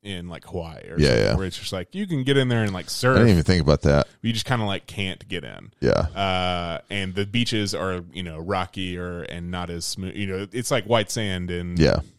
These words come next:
Speaker 1: the,
Speaker 2: It's
Speaker 1: the
Speaker 2: Florida.
Speaker 1: Yeah, it's, it's Florida. It's
Speaker 2: Yeah.
Speaker 1: Florida, but, um, and I also did not realize how close to Florida it is.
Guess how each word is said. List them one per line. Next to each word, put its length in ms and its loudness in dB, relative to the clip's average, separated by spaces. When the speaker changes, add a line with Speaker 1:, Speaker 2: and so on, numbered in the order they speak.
Speaker 1:
the, 320 -4
Speaker 2:
It's 140 6
Speaker 1:
the 80 -2
Speaker 2:
Florida. 400 8
Speaker 1:
Yeah, 160 -4
it's, 160 -8
it's 160 -2
Florida. 480 2
It's 100 2
Speaker 2:
Yeah. 80 6
Speaker 1:
Florida, 320 8
but, 340 4
um, 220 -2
and 140 2
I 40 2
also 340 2
did 200 -2
not 240 0
realize 680 0
how 340 0
close 640 -4
to 140 -6
Florida 480 -4
it 80 -12
is. 440 -10